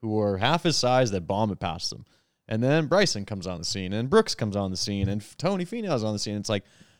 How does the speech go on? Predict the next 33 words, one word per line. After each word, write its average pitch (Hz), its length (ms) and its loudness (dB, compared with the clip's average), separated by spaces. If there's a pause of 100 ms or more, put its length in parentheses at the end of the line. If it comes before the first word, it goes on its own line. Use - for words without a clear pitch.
(280)
"All - 120 -4
right, 170 160 6
Jason, 131 440 4
you're 170 140 6
done. 123 480 4 (300)
Like, 104 400 0
you 120 480 -4
don't 139 440 0
compete 151 360 -2
with 104 140 -4
these 90 180 -6
guys 82 280 -4
anymore." 82 480 -6
And 107 140 -2
you 107 80 0
know 113 120 -2
what? 127 220 -2
He 107 140 -6
battled 123 520 2 (380)
for 104 80 -8
a 95 40 -2
long 110 300 2
time, 104 400 -4 (920)
and - 120 -18 (340)
probably 78 220 -12
continuing 107 480 0
to 95 80 -6
battle, 95 280 2
but 110 240 -2 (760)
pretty 226 300 6
s-, - 240 2 (360)
big 220 220 6
field. - 540 0